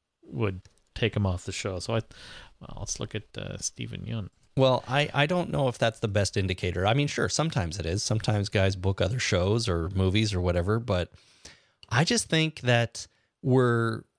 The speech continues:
Speaker 2: uh, I just think we're in for a major character death, and I, you know, I, I wouldn't be surprised if they do a big one, and I, I just think it's gonna be Daryl.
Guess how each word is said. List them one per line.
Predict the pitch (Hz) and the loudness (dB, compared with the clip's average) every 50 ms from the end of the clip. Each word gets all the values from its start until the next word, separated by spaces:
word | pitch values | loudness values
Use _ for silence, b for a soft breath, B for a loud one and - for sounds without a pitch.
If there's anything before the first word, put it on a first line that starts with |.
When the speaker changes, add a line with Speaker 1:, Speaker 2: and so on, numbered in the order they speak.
| _ _ _ _ - | _ _ _ _ -6
Speaker 2:
uh, | 117 117 113 107 104 101 101 101 98 98 98 95 - - | -2 2 2 4 4 4 4 4 4 2 2 0 -2 -4
I | 101 123 | -4 -4
just | 151 - - - | -2 -4 -4 -4
think | - 165 165 | -4 -4 0
we're | - 131 120 113 - | 0 -2 -2 0 0
in | 127 127 139 151 156 156 | 0 0 0 0 -2 -2
for | - - - 131 123 123 123 123 | -4 -4 -2 0 2 2 2 0
a | 117 110 104 | -2 -2 -2
major | 98 95 98 107 117 - 135 | -2 -2 -2 -2 -2 -4 -6
character | - - - 127 135 139 - - 160 | -6 -4 -2 -2 -2 -2 -4 -6 -4
death, | 165 - 113 107 113 - - - - b b b b b b b b _ - | 0 2 2 2 2 0 -4 -14 -20 b b b b b b b b _ 2
and | 117 110 107 107 107 104 107 104 104 98 - - - - - _ _ _ _ _ _ _ _ _ _ _ _ _ _ _ | 4 4 6 6 4 4 2 2 0 0 -2 -4 -6 -10 -14 _ _ _ _ _ _ _ _ _ _ _ _ _ _ _
I, | - 98 104 107 104 104 110 107 101 107 - | 2 4 4 4 4 4 2 2 0 -2 0
you | - 117 | 0 2
know, | 113 110 104 107 107 104 107 113 127 - _ - | 2 4 2 2 0 0 -2 -6 -10 -18 _ -6
I, | - 101 101 104 101 101 - | -2 0 0 0 0 -2 -2
I | - 104 | 0 2
wouldn't | 104 123 135 151 | 2 2 2 2
be | - 180 | 0 0
surprised | - - - - - 151 147 143 143 147 143 135 - - | -2 -2 -4 0 2 4 4 4 4 2 0 -4 -8 -12
if | - - - | -14 -20 -10
they | - - 117 | -4 -2 -2
do | 110 104 117 117 | -2 0 2 2
a | 110 | 2
big | 101 95 107 104 92 | 2 4 2 2 2
one, | 101 90 78 80 80 - _ _ - | 0 -2 -2 -4 -6 -10 _ _ -4
and | 98 90 87 | -2 0 2
I, | 87 90 92 - - _ | 2 2 0 -2 -6 _
I | - - 90 87 90 110 147 | -6 -2 0 2 4 4 4
just | 151 131 - | 2 0 -2
think | - 123 117 | -2 -2 -2
it's | 120 - | -2 0
gonna | - 127 120 | 0 0 0
be | 113 117 | 0 2
Daryl. | 107 107 104 120 123 110 104 | 2 2 2 2 0 -2 -6